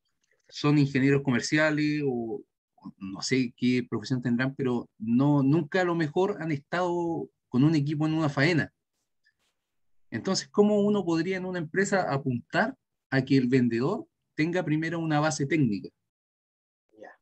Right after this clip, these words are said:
Speaker 1: para que no ocurran esos problemas?
Speaker 2: Yo creo que por lo menos ya tienen bien avanzado que sabemos la problemática. Entonces, la segunda es que si uno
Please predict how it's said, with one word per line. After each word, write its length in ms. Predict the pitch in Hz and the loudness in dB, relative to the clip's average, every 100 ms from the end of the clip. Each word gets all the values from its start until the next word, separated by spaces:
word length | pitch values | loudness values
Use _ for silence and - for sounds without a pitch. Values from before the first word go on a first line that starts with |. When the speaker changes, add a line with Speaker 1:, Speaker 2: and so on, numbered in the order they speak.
| _ | _
Speaker 1:
para 240 | 113 107 | -2 -2
que 100 | 104 | 0
no 140 | 127 185 | 0 0
ocurran 420 | 175 208 202 196 | 2 2 2 0
esos 220 | 180 175 | -6 -6
problemas? 360 | 170 143 104 - _ _ _ _ _ _ _ - _ _ _ _ | -2 0 -2 -6 _ _ _ _ _ _ _ -20 _ _ _ _
Speaker 2:
Yo 80 | 104 | -18
creo 200 | 120 127 | -10 -8
que 300 | 135 117 - _ | -6 -8 -8 _
por 120 | 120 | -2
lo 100 | 110 | 0
menos 240 | 127 151 | 4 4
ya 160 | 160 123 | 4 2
tienen 260 | 131 127 117 | 2 0 0
bien 140 | 123 | 0
avanzado 500 | 127 127 113 165 165 | 0 -2 -2 0 0
que 240 | 127 104 - _ | -2 -6 -8 _
sabemos 400 | _ 110 120 123 | _ 0 0 2
la 100 | 117 | 2
problemática. 680 | 104 101 107 110 - - _ _ _ _ _ _ | 0 -2 -2 -4 -6 -14 _ _ _ _ _ _
Entonces, 440 | - 104 - 110 - _ _ | 0 0 2 0 -2 _ _
la 120 | 98 95 | -4 -2
segunda 640 | - 101 131 185 202 208 - | 0 2 4 6 6 4 4
es 340 | 120 127 - | 2 2 -2
que 200 | - 113 | 2 2
si 360 | 113 - 113 110 | 2 -8 -4 2
uno 480 | 135 151 127 120 | 4 4 4 -2